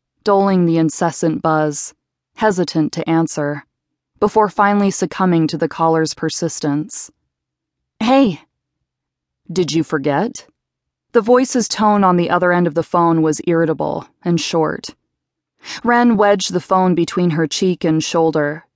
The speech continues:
quickly reaching for the sketches and filing them hastily into her bag in the seat of her chair. "You know I didn't forget. It's not that you forget to pick them up, it's just you usually forget to pick them up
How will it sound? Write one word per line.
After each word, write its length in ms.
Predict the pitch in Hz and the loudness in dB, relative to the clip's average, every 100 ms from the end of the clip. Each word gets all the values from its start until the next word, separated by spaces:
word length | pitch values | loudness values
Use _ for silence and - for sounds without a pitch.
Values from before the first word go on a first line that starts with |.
| _ | _
quickly 380 | 226 220 214 185 | 0 0 0 0
reaching 480 | 190 180 180 165 | 0 -2 -2 -2
for 100 | 151 | 0
the 140 | 165 165 | -2 -4
sketches 760 | - 170 170 151 139 151 - | -2 -2 -2 -4 -4 -8 -6
and 160 | 180 170 | -2 0
filing 460 | 190 190 185 175 165 | 2 2 2 2 2
them 160 | 160 | 0
hastily 640 | 156 190 185 - 165 156 | 0 -2 -2 -2 -2 0
into 260 | 156 147 165 | 0 0 -2
her 160 | 147 151 | -2 -2
bag 420 | 160 160 147 143 | 0 0 -2 -2
in 120 | 170 | 0
the 100 | 165 | 0
seat 240 | - 170 | 0 -2
of 120 | 156 - | -2 -2
her 120 | 151 | -6
chair. 500 | - 160 151 143 135 _ _ _ _ _ _ - - - | -2 -2 -2 -4 -10 _ _ _ _ _ _ -20 -20 -8
"You 140 | - 262 | 4 6
know 220 | 254 262 | 6 6
I 80 | 254 | 4
didn't 260 | 226 220 | 2 0
forget. 640 | - 175 180 160 151 - - _ _ _ _ _ _ _ | -2 -2 0 0 -2 -10 -16 _ _ _ _ _ _ _
It's 180 | - - | -4 0
not 240 | 240 233 240 | 2 2 0
that 80 | |
you 120 | 196 175 | -2 -2
forget 340 | 170 170 160 | -2 -2 -4
to 100 | 165 | -6
pick 240 | - 170 | -6 -6
them 220 | - 156 151 | -2 -2 0
up, 320 | 165 127 - | -2 -2 -4
it's 180 | 170 - | -4 -2
just 300 | 190 170 190 | -2 -2 -2
you 100 | 175 | 0
usually 400 | 202 202 180 156 | 0 0 0 0
forget 320 | 170 151 147 | -2 -2 -4
to 100 | 156 | -6
pick 220 | - 175 | -6 -4
them 180 | 170 160 | -2 0
up 160 | 151 | 0